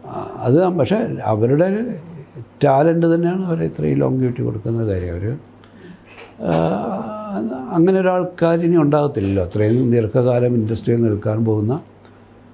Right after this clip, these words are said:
ആർട്ടിസ്റ്റുകൾ ഇനി ഉണ്ടാകുമെന്ന് നമുക്ക് പ്രതീക്ഷിക്കാൻ കഴിയില്ല. ആണ് ഇപ്പം ഞാൻ നേരത്തെ പറഞ്ഞ പോലെ മുപ്പത് വയസ്സിന് താഴെ ഈ രണ്ട് ക്യാരക്ടേഴ്സ് ഞാൻ നേരത്തെ സൂചിപ്പിച്ചു. ഇപ്പം ഈ പറയുന്ന സിനിമകളെല്ലാം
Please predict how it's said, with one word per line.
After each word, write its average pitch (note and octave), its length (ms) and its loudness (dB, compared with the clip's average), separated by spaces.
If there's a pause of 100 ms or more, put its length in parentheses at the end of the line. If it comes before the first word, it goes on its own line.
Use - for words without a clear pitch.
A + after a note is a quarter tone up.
(540)
ആർട്ടിസ്റ്റുകൾ C3 800 2
ഇനി C3 140 4
ഉണ്ടാകുമെന്ന് C3 460 2
നമുക്ക് C3 220 0
പ്രതീക്ഷിക്കാൻ C#3 680 0
കഴിയില്ല. A2+ 440 0 (1120)
ആണ് B2+ 140 -2
ഇപ്പം B2 280 -2 (540)
ഞാൻ C3 140 4
നേരത്തെ C#3 240 4
പറഞ്ഞ C3+ 200 2
പോലെ B2+ 140 2
മുപ്പത് B2 400 2
വയസ്സിന് D3 400 2 (100)
താഴെ B2 520 2 (640)
ഈ B2 100 4
രണ്ട് A#2+ 520 4
ക്യാരക്ടേഴ്സ് A2+ 480 0
ഞാൻ A2 240 2
നേരത്തെ A2 300 0
സൂചിപ്പിച്ചു. G2+ 460 -2
ഇപ്പം A2 220 0
ഈ A#2+ 220 4
പറയുന്ന C#3+ 500 2
സിനിമകളെല്ലാം A#2+ 680 2